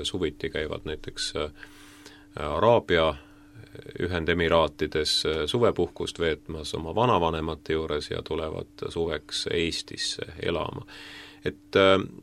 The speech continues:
minu mõttekäik on seotud sellega, et, et kuivõrd, äh,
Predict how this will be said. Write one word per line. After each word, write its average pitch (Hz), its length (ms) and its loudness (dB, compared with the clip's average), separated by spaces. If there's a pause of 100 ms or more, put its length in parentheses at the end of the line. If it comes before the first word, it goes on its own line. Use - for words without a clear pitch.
minu 101 600 2 (480)
mõttekäik 90 600 4
on 87 100 0
seotud 92 340 2
sellega, 87 540 4
et, 78 260 -4
et 80 140 -2
kuivõrd, 85 600 2
äh, 80 240 0